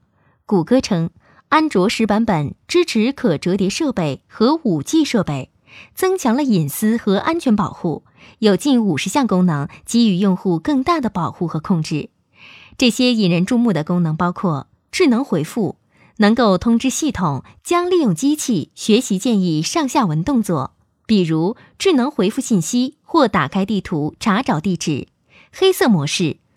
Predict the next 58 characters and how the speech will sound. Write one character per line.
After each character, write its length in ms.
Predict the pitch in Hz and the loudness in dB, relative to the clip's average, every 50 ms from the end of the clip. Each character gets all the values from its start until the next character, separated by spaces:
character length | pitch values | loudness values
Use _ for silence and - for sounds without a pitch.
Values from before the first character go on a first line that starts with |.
| _ _ _ | _ _ _
全 300 | - - 220 262 339 370 | 0 2 2 2 2 0
手 200 | - - 208 151 | 0 0 0 -2
势 240 | 151 - 214 196 180 | -2 -2 -2 0 0
导 180 | - 180 151 | 2 0 0
航 180 | 147 - 185 214 | 0 0 -2 0
模 160 | 262 233 160 | 0 0 0
式， 320 | 151 - - 170 131 - - _ _ _ _ _ _ _ _ _ | -2 -2 -2 -2 -2 -4 -8 _ _ _ _ _ _ _ _ _
给 240 | - - 294 330 330 | 0 2 4 4 4
予 100 | 269 208 | 4 4
用 180 | 247 254 240 | 2 2 0
户 280 | 226 - 254 220 185 185 | 0 0 2 2 2 2
对 240 | - 277 254 240 247 | 2 2 2 2 2
位 200 | 262 349 349 285 | 2 0 0 0
置 120 | - 208 | -2 -2
数 180 | - - 214 190 | -2 0 -2 -2
据 300 | - - 175 147 - - - _ - | 0 -2 -2 -2 -4 -6 -12 _ 0
有 240 | 214 190 180 160 151 | 2 4 4 2 0
更 240 | - 285 262 202 | 0 0 0 0
多 160 | 190 277 311 311 | 0 0 -2 -2
控 200 | - 339 277 202 | -2 -2 -2 -2
制； 320 | - - 156 123 - - _ _ _ _ - _ _ _ | 0 -2 -4 -4 -6 -10 _ _ _ _ -20 _ _ _
引 200 | - 226 202 196 | 4 4 4 6
入 100 | 220 247 | 4 4
了 240 | 240 214 196 180 180 | 4 4 4 4 2
更 220 | 180 269 254 220 208 | 2 2 2 2 0
精 280 | - - 320 330 339 | 0 -2 -2 -2 -2
细 200 | 339 - - 247 | -4 -4 -2 0
的 220 | 175 185 165 156 170 | 2 2 2 2 2
位 180 | 233 320 294 | 0 0 0
置 100 | - 185 | 0 -2
数 200 | 175 - 196 170 | -2 0 0 -2
据 260 | 160 - 180 151 139 | 0 0 -2 -2 -2
权 320 | - - - - 151 147 165 | -4 -6 -6 -4 -4 -4 -4
限 220 | 190 - 349 302 | -4 -4 -4 -2
管 200 | - 185 143 151 | -2 -2 -2 0
理。 240 | 165 165 139 113 - _ _ _ _ _ _ - - - - - - - _ | -2 -2 -4 -6 -10 _ _ _ _ _ _ -20 -20 -20 -20 -20 -20 -10 _
应 160 | - 311 285 262 | 2 4 4 6
用 240 | 262 247 233 214 | 4 4 4 2
不 160 | 196 - 214 214 | 2 2 0 2
再 140 | - 254 | 2 2
允 200 | 226 175 165 185 | 2 2 2 0
许 140 | 214 - 220 | 0 0 -2
访 240 | 208 - 180 147 143 | 0 0 -2 -2 -2
问 300 | 165 170 156 151 143 - _ _ _ | -2 -2 -2 -2 -4 -6 _ _ _
不 120 | - 392 370 | 2 2 4
可 200 | - 262 185 185 | 4 2 0 0
复 160 | - 269 262 | 0 -2 0
位 180 | 240 220 196 | 0 0 0
的 240 | 175 - 160 151 160 | 0 0 -2 -2 -2
设 240 | 165 - - 330 269 | -2 -2 0 0 0
置 220 | - - 185 165 | 0 2 0 2
标 240 | 160 - 294 302 320 | 2 2 2 0 0
志 120 | - 262 214 | 0 -4 -6
符 360 | - - 147 139 147 - - | -6 -6 -6 -6 -6 -6 -4
用 180 | - 294 302 240 | -2 0 2 2
于 120 | 180 165 | 2 2
跟 200 | 160 202 196 196 | 2 4 4 4
踪， 280 | 196 - 226 220 233 | 4 2 0 0 0